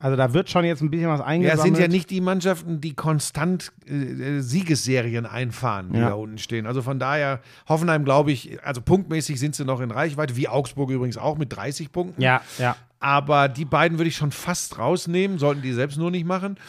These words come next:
Speaker 2: Aber, ähm,
Speaker 1: Also
Speaker 2: danach
Speaker 1: mein
Speaker 2: sind wir bei denen.
Speaker 1: Also mein Gefühl ist irgendwie, dass ein bisschen noch, mein Gefühl ist immer noch, dass Stuttgart sich direkt rettet.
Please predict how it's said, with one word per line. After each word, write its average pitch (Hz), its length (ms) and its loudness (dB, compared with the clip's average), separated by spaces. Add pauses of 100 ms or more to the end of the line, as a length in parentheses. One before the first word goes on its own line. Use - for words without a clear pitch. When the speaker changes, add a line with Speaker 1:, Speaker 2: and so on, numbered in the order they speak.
(380)
Speaker 2:
Aber, 135 640 2
ähm, 127 480 -6
Speaker 1:
Also 147 200 6
Speaker 2:
danach 165 140 10
Speaker 1:
mein 202 140 4
Speaker 2:
sind 151 300 0
wir 143 60 0
bei 123 180 0
denen. 110 560 -4 (220)
Speaker 1:
Also 165 180 4
mein 202 380 6
Gefühl 214 520 0
ist - 220 -2
irgendwie, 202 600 0
dass 180 320 -2 (180)
ein 165 180 -6
bisschen 202 380 0
noch, 190 200 0 (180)
mein 170 340 2
Gefühl 208 420 0
ist - 320 -4 (480)
immer 196 300 8
noch, 311 220 -2
dass 175 240 -4
Stuttgart 190 520 4
sich 208 220 0
direkt 165 480 2
rettet. 165 460 2